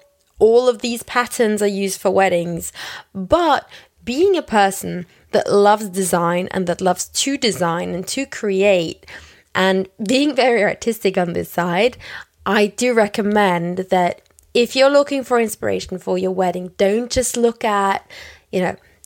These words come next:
what is on Pinterest for exactly weddings, because I'm not really inspired by other weddings in general.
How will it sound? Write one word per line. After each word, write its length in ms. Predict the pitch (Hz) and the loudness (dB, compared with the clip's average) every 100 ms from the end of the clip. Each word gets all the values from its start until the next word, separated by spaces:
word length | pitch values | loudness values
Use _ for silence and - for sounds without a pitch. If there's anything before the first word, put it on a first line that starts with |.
| - | -12
what 420 | 202 185 208 - | -6 2 2 2
is 100 | 208 | 2
on 160 | 196 190 | 2 2
Pinterest 640 | 214 196 - 190 185 - | -2 -2 0 0 0 -4
for 300 | - 190 185 - | 0 0 0 -6
exactly 1080 | 185 190 175 202 185 185 - 196 190 190 - | -10 -8 -4 -2 0 -4 -6 -4 -4 -4 -8
weddings, 720 | - 180 196 180 175 185 180 | -12 0 0 2 -2 -4 -8
because 640 | - 190 214 202 196 - - _ _ _ _ _ _ - | -6 -4 0 0 -2 -12 -16 _ _ _ _ _ _ -4
I'm 500 | 185 269 403 381 320 | -2 -2 0 2 4
not 220 | 294 247 208 | 2 2 0
really 400 | 208 233 220 185 | 0 0 -2 -4
inspired 760 | 175 - 190 190 185 180 170 | -6 -2 2 2 4 0 0
by 540 | 190 185 185 185 185 185 - - - - | 0 2 2 2 -2 -4 -14 -16 -16 0
other 200 | 202 196 | 0 2
weddings 880 | 202 196 202 190 185 185 170 - - - - - _ _ _ - | 2 4 4 2 0 -2 -6 -12 -16 -20 -20 -20 _ _ _ 0
in 200 | 208 185 | 2 2
general. 560 | 220 240 302 233 185 | 2 4 4 2 2